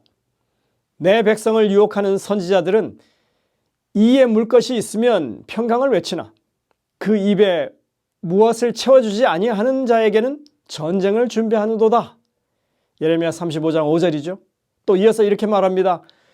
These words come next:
"그들의 우두머리들은 뇌물을 위하여 재판하며 그들의 제사장은 삭슬 위하여 교훈하며 그들의 선지자는 돈을 위하여 점을 치면서도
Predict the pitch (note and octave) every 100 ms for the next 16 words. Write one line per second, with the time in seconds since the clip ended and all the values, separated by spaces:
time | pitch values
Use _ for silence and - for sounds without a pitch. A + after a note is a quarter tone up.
0 | _ - G3 A#3 A3+ A3 - G3+ G3 A3
1 | G#3 G#3 G3+ G#3 D3+ A#2 C#3 F#3+ A#3 B3
2 | C4 A3+ A3 A3 A3+ F#3 F#3 G3+ F#3+ G3
3 | - - _ _ _ _ _ _ G3+ G3
4 | G3+ F#3 F#3+ F3+ F#3 F3+ E3+ C#3 - A3+
5 | - B3+ A#3+ G#3+ G3+ G3+ G#3 G3+ - F3
6 | G3+ G3 F3 - _ _ _ _ _ _
7 | _ F#3+ F#3 G#3 G#3 G#3 G#3+ G#3+ G#3 A3
8 | A3 - E3+ G3 A#3+ B3+ B3 G#3 G#3 G#3
9 | G#3+ G#3 - F#3 A#3 C4+ - A3+ A#3+ F3
10 | E3 A#3+ C3 -